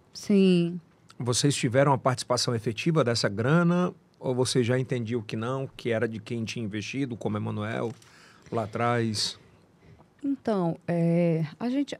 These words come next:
Speaker 1: naquela época era, era diferente, né? Nós éramos, assim, é, assalariados, né? Lógico que ganhava mais, mas não era percentual como é hoje, né? Hoje eles fecham como percentual, né? Com artista. "Não, você é ago-,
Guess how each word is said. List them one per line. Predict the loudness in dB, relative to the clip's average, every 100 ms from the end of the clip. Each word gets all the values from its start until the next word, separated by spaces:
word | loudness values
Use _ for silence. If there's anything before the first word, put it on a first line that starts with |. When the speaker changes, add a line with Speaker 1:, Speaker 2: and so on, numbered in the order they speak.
| -4
Speaker 1:
naquela | -2 0 0 2
época | 0 -2
era, | 0 2 2 0
era | 0 2 4
diferente, | 2 0 2 4 6 4 0 2
né? | 4
Nós | 4 4 6
éramos, | 4 4 2 2 2
assim, | 2 2 4 6 4 2 -2 -20 _ -2
é, | 0 2 2 0 -2 _ _ _
assalariados, | 0 0 2 4 4 6 6 6 4 4
né? |
Lógico | 6 4 4 2
que |
ganhava | 2 6 6 6
mais, | 6 6 4 2 -2 -8 -16 -20 -20 -20 -20 -20 _ 2
mas | 6 6 6
não | 6 6
era | 6 4 2
percentual | 0 0 0 2 -2 0 2 2
como | 2 2 4
é |
hoje, | 4 2 -2 0
né? | 2 2
Hoje | 2 2
eles | 0 -2
fecham | -2 -2 -2 -2
como | 0 0
percentual, | 0 -2 0 -2 0 0 2 2
né? | 0
Com | 0 -2
artista. | -2 -2 2
"Não, | 2 2
você | -2 -2
é | -2 0
ago-, | 0 -2